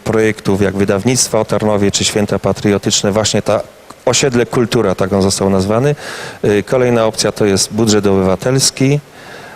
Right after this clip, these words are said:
Y, teraz jest już głosowanie, więc mamy szansę jeszcze wziąć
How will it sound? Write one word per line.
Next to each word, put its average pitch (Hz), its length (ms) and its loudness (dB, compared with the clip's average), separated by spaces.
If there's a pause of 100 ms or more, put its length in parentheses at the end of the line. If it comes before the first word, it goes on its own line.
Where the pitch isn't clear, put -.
(120)
Y, 98 360 0
teraz 110 260 0
jest 107 140 2
już 107 120 2
głosowanie, 107 580 2
więc 101 240 0
mamy 104 240 2
szansę 101 380 0
jeszcze 98 280 0
wziąć 98 480 -2